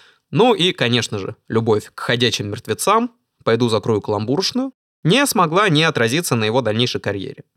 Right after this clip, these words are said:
Доподлинно неизвестно, как на самом деле Роберт Киркман пришел к написанию комиксов. Ну, вернее как, возможно, известно, но так как Киркман еще не настолько масштабная фигура, как тот же самый Стэн Ли,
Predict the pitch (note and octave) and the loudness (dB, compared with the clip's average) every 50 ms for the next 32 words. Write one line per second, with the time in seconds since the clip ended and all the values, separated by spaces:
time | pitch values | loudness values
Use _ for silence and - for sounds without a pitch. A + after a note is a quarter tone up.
0 | _ _ _ _ _ _ _ _ - - A2+ A2+ - - C#3+ C#3+ A#2+ A2+ A2 A2 | _ _ _ _ _ _ _ _ -8 -2 -2 -2 2 2 2 2 2 0 -2 -2
1 | A2+ A2 A2 G#2+ G#2 G#2 G#2+ A2 A2+ - - G3+ G3+ _ _ _ - - C3+ - | -2 -2 -4 -4 -6 -4 -4 -6 -4 -4 -8 -8 -8 _ _ _ -2 -2 0 2
2 | - A2 - - A2+ G#2+ G#2+ A#2 A#2+ G3 A#3 G3+ A#2+ - - - - B2 B2 A#2+ | 0 -2 0 0 -2 -2 -2 0 0 2 2 2 -2 -4 -6 -2 0 0 0 0
3 | - - _ - A#3 - - C#3+ G#2+ G#2+ _ - A2+ - - F#3 F3+ - B2 - | -2 -4 _ 0 0 2 2 -4 -4 -4 _ -6 -6 -2 -2 -2 -2 -2 -4 -4
4 | - - C#3 C3+ A#2+ A2+ - - A2 F2+ - - - - - _ _ _ _ C#3 | -2 0 0 0 0 -2 -2 -2 -4 -4 -4 -12 -16 -16 -16 _ _ _ _ -2
5 | F3+ G3+ - _ _ _ _ _ _ _ B2 B2+ C3+ C#3+ C#3+ C#3 B2+ - A#2 - | -2 -2 -2 _ _ _ _ _ _ _ 0 2 4 4 2 2 0 -2 -8 -8
6 | - - _ A2 A#2+ A#2+ D3 D#3+ D3 C3 D3 C#3+ D#3+ A#3+ C4 - - G#2+ G#2+ _ | -8 -12 _ -2 0 2 2 0 2 2 2 2 2 2 0 0 -4 -8 -10 _
7 | - A#2 A#2+ - E3+ D#3 - - A#2+ _ _ - D#3 - - A2+ G#2+ G2+ - A2+ | -4 -4 0 0 -2 -2 0 -4 -4 _ _ -4 -4 -2 -4 -6 -6 -6 -6 -4
8 | - C3+ A#2+ A2+ A2+ A#2 A#2+ - A#2+ G#2+ - - A2 A2+ - - A2+ G#2 G2+ G#2 | -2 -2 -2 0 -2 -2 0 0 -2 -2 -2 -4 -4 -4 -2 -2 -2 -2 -2 -8
9 | G2+ - A#2 A2+ A#2+ A2 G#2+ G2+ - A2 G2+ _ - A2+ G#2 G#2 - - G#2+ G#2 | -8 -8 -8 -6 -6 -6 -6 -6 -8 -10 -8 _ -4 -4 -4 -4 -4 -4 -6 -6
10 | G#2+ - - B2+ C#3+ F3+ A#3+ D4 | -6 -8 -4 -4 -4 -2 -4 -8